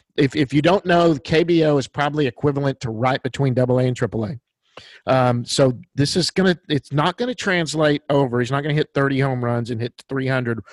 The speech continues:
right away coming to the big leagues. But if that guy comes in and hits over two fifty, hits fifteen to twenty-three, twenty-five home runs,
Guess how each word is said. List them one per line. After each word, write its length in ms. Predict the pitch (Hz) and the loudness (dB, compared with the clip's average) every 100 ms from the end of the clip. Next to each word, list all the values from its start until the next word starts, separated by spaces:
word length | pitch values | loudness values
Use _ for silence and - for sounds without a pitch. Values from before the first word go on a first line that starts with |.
| - | -10
right 360 | 117 127 143 151 | 0 2 4 4
away 320 | 143 139 127 | 4 4 2
coming 220 | 127 123 | 0 0
to 80 | 123 | -2
the 80 | 113 | 2
big 220 | 160 151 | 2 2
leagues. 240 | 120 107 - - - | 0 0 -6 -20 -2
But 100 | 143 | 0
if 120 | 131 - | 2 2
that 180 | 208 | 2
guy 160 | 208 170 | 4 2
comes 300 | 156 151 135 | 4 0 2
in 100 | 147 | 2
and 80 | 135 | 2
hits 220 | 143 - | 2 4
over 180 | 143 127 | 2 2
two 220 | - 139 | 0 0
fifty, 500 | - 143 127 135 123 - - | 2 0 2 0 -2 -6 -2
hits 220 | 139 - | -2 0
fifteen 440 | - 147 - 147 | 0 0 2 0
to 80 | 127 | 0
twenty-three, 920 | - 143 139 - - - 143 143 139 | -2 0 0 -4 -10 -2 2 2 0
twenty-five 480 | - 139 131 143 131 | -2 -2 0 0 2
home 240 | 139 131 135 | 2 2 2
runs, 320 | 131 123 | 2 0